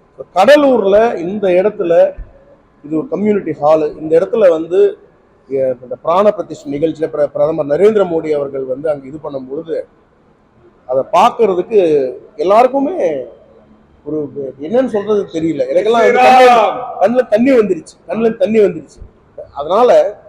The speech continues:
இனிமேல் தமிழ்நாடுமே ராமராஜ்யம் தான் வரப்போகுது, தமிழ்நாடுமே ராமராஜ்யம் தான் வரப்போகுது. இது அரசியல் கிடையாது, இது இந்து தர்மத்துக்கான போராட்டம்.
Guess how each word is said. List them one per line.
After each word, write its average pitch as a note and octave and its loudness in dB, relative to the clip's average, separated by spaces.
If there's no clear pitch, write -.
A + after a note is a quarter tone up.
இனிமேல் C#4 6
தமிழ்நாடுமே C#4 6
ராமராஜ்யம் A#3 6
தான் C#4 6
வரப்போகுது, A#3 4
தமிழ்நாடுமே C4+ 6
ராமராஜ்யம் B3 6
தான் C#4+ 6
வரப்போகுது. F3 2
இது C4 2
அரசியல் D4+ 6
கிடையாது, G3+ 6
இது F3+ -10
இந்து A#3+ -2
தர்மத்துக்கான F#3+ 0
போராட்டம். G3 2